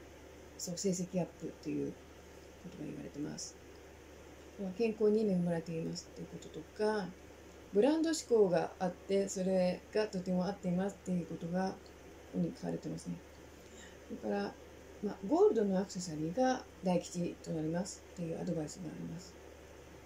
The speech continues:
えーと、それから、旅は豪華な、そういう旅が合っていますとか、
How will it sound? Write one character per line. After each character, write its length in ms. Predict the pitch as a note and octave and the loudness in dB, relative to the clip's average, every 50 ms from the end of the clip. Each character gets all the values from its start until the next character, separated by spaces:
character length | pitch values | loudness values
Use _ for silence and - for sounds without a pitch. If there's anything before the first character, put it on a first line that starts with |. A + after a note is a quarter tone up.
| - - - - - - - - - - - - - - - - - C#4 | -18 -18 -18 -18 -18 -18 -18 -18 -18 -18 -18 -18 -18 -18 -18 -10 -4 -2
え 280 | C4+ C4+ C4+ C4+ C4+ | -2 0 0 0 0
ー 40 | C4 | -2
と、 80 | B3+ B3 | -2 -2
そ 120 | - A#3+ | -2 -2
れ 80 | A3+ G#3+ | -2 0
か 120 | - A3+ | 0 0
ら、 240 | A3+ A3+ A3+ A3+ A#3 - - - - - - - - - - - - - - - - - - - - - - - - - - - - - - - - - - - - - - | 0 0 0 0 -2 -4 -8 -12 -14 -16 -18 -18 -18 -18 -18 -18 -18 -18 -18 -18 -18 -18 -18 -18 -18 -18 -18 -18 -18 -18 -18 -18 -18 -18 -18 -18 -18 -18 -18 -18 -18 -8 0
旅 240 | - G#3+ G#3+ C#4 C#4 | 2 4 6 6 6
は 240 | C4+ C4+ C4 B3 G#3 | 6 6 4 4 4
豪 200 | F#3 C4 C#4 C4+ | 4 4 4 6
華 100 | C4+ B3 | 6 4
な、 320 | A3+ G3+ F#3 E3+ D#3 - - - - - - - - - - - - - - | 6 6 4 4 2 0 -4 -10 -18 -18 -18 -18 -18 -18 -18 -18 -18 -16 -8
そ 160 | - - F#3+ | -2 0 2
う 40 | F#3 | 4
い 160 | F3+ F3+ F3+ | 4 4 4
う 100 | F3 F3 | 2 2
旅 240 | - F3+ E3 F3 E3 | 2 2 2 2 4
が 200 | F3 E3+ D#3 - - | 4 4 4 2 0
合 40 | F#3+ | -2
っ 80 | F3 | 0
て 80 | - E3+ | 2 2
い 40 | D#3 | 2
ま 120 | D#3+ E3 | 2 2
す 80 | E3 - | -2 -6
と 80 | D#3 | -10
か、 220 | - - D3 C#3+ | -6 -6 -6 -6